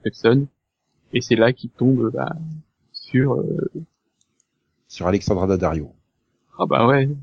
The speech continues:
Speaker 1: bah, t'es mieux. <laughs> Non, c'est là qu'il tombe sur le, voilà, sur le personnage de Carol, qui est peut-être la dernière femme, euh, sur Terre, voilà. Sauf que les deux, euh, n'ont pas du tout la même vision du monde et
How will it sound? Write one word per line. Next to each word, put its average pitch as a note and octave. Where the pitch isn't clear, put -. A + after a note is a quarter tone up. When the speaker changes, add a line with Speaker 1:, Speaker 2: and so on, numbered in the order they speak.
Speaker 1:
bah, -
t'es A#2+
mieux. C3+
<laughs> -
Non, C3+
c'est -
là A#2
qu'il -
tombe B2+
sur A#2+
le, A#2+
voilà, A#2
sur A#2+
le -
personnage A2+
de -
Carol, A2
qui -
est A2
peut-être A2+
la G#2
dernière A2
femme, A2+
euh, -
sur -
Terre, A2
voilà. A2+
Sauf -
que A2+
les G#2+
deux, A#2+
euh, A2+
n'ont B2
pas C3
du C3
tout C#3+
la A#2
même A#2+
vision B2
du A#2
monde B2+
et G#2+